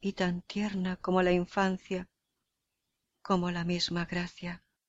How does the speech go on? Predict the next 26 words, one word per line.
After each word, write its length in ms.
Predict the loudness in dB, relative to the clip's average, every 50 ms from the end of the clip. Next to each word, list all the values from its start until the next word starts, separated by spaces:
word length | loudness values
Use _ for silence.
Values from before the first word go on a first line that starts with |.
| _ _ _ _ _ _ _ _ _ _ _ _ _ _ _ _ _ _ _ _ _ _ _ _ _ _ _ _ _ _ _ _ _ _ _ _ _ _ _ _ _ _ _ -16
Sin 260 | -14 -10 -6 -2 0
embargo, 640 | 0 0 2 2 0 0 0 -2 -2 -4 -4 -4 -2
Paulina, 640 | 0 2 2 4 4 4 4 4 4 2 0 -4 _ _ _ _ _ _ _ _ _ _ _ _ _ _ _ _ _ _ _ _ 2
una 280 | 4 4 6 4 2
cosa 420 | 2 0 -2 0 0 0 0 -2 -2
observo, 640 | -2 -4 -6 -4 -2 -2 -2 -4 -6 -10 -10 -10 _ _ _ _ _ _ _ _ _ _ _ _ _ _ _ _ _ _ _ _ _ _ _ _ _ _ _
y 140 | -2 0 2
es 140 | 2 0 -2
que 160 | -2 0 0
Hermiona 680 | 2 4 4 4 4 6 4 4 4 2 2 -2 -6 _ _ _ _ _ 0
no 220 | 2 2 2 4
tenía 340 | 4 4 6 8 6 6 4
arrugas 400 | 4 2 0 0 0 -2 -2 0
en 140 | 0 2 2
la 100 | 2 2
cara, 340 | 0 -2 0 0 -2 -4 _ _ _ _ _ _ _ _ _ _ _ _ _ _ _ _ _ _ _ _ _ _ _ _ _ 2
ni 260 | 4 6 6 6 4
era 220 | 4 2 0 2 2
de 100 | 2 2
la 120 | 2 2
edad 320 | 2 4 4 4 4 2
que 160 | 0 -2 0 0
la 100 | 0 0
estatua 560 | 0 -4 -4 -4 -4 -2 0 0 0 0 2
parece 380 | 0 0 0 0 -2 -4 -2
representar. 800 | -2 -2 -4 -4 -6 -8 -6 -4 -6 -6 -6 -8 -12 -12 -12 _